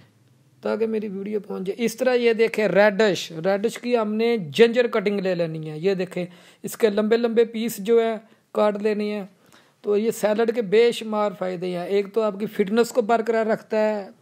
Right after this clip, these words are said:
मैदे को सही रखता है। मूली जो है इसके बेशुमार फ़ायदे हैं, ये आपके मैदे को ख़राब नहीं होने देती, ठंडी होती है। और इसके साथ जो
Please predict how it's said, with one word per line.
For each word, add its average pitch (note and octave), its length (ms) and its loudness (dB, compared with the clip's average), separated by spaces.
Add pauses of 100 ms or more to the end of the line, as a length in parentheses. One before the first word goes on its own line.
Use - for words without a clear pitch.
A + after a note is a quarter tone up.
(280)
मैदे A3 340 4
को A#3+ 160 2
सही G#3+ 240 -2
रखता G#3 340 -2
है। G#3 300 -2 (340)
मूली A3 300 0
जो A#3+ 220 4
है A#3+ 160 0
इसके A#3+ 340 -4
बेशुमार A3 800 2
फ़ायदे G3 440 -2
हैं, D#3+ 340 -6
ये F3 180 -6
आपके G#3 300 -2
मैदे G#3 280 0
को A3+ 120 0
ख़राब F#3+ 340 -4
नहीं G3 120 -6
होने F3+ 200 -4
देती, D#3 400 -10 (840)
ठंडी A#3+ 300 0
होती G3+ 300 0
है। F3+ 280 -4 (1080)
और A3+ 200 2
इसके A#3 340 2
साथ A#3+ 320 2 (100)
जो A#3+ 600 4